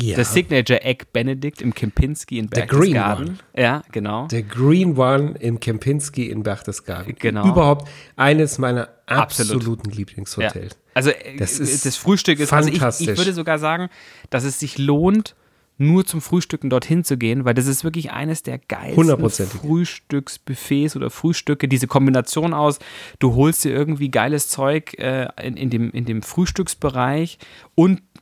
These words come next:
Speaker 2: kriegst aber warme, frische Speisen, dann mit diesem Wahnsinnsausblick
Speaker 1: Wahnsinn.
Speaker 2: aufs Tal, dann an den Tisch gebracht. Sensationell. F-, wirklich großer,
Speaker 1: Ich leg
Speaker 2: großer
Speaker 1: mich mal
Speaker 2: Fan.
Speaker 1: wieder fest,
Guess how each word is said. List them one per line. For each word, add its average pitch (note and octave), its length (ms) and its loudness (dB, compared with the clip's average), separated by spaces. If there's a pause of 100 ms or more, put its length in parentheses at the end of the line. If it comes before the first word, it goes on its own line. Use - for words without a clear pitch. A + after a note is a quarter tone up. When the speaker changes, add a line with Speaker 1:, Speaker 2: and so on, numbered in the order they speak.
(140)
Speaker 2:
kriegst - 320 -4
aber B2 360 4
warme, B2+ 440 0
frische - 360 -6
Speisen, C#3 600 0
dann A#2+ 180 0
mit A2+ 100 -4
diesem G#2 260 -2
Wahnsinnsausblick B2+ 920 2
Speaker 1:
Wahnsinn. G2 80 0
Speaker 2:
aufs - 160 -4
Tal, C3 400 0
dann B2+ 180 -2
an A#2+ 100 -2
den A#2 40 -6
Tisch - 200 -6
gebracht. B2 340 -6 (120)
Sensationell. A2 800 -2
F-, - 220 -16
wirklich B2 340 -14
großer, C#3 320 0
Speaker 1:
Ich A#2+ 60 0
leg C#3+ 100 4
Speaker 2:
großer E3 240 6
Speaker 1:
mich - 0 -
mal B2+ 120 6
Speaker 2:
Fan. A2+ 100 6
Speaker 1:
wieder E3+ 180 6
fest, - 460 0